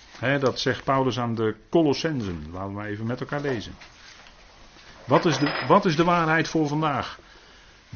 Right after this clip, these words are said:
De genade van God. Dat is het evangelie voor vandaag.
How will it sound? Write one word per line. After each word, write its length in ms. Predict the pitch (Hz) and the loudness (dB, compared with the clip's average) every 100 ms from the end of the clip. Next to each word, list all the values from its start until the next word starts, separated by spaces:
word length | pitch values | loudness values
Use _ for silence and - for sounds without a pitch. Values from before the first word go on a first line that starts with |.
| 82 | 8
De 140 | 135 | 10
genade 400 | 131 147 185 175 | 10 10 8 6
van 180 | 147 151 | 4 2
God. 380 | 165 156 - - - - - - _ | 2 2 -2 -16 -20 -20 -20 -20 _
Dat 400 | 95 90 156 185 | -14 0 4 4
is 100 | 143 | 4
het 100 | 156 | 2
evangelie 560 | 170 151 135 147 139 127 | 2 2 2 2 2 2
voor 180 | 135 117 | 2 2
vandaag. 500 | 123 120 110 - | 0 2 0 -2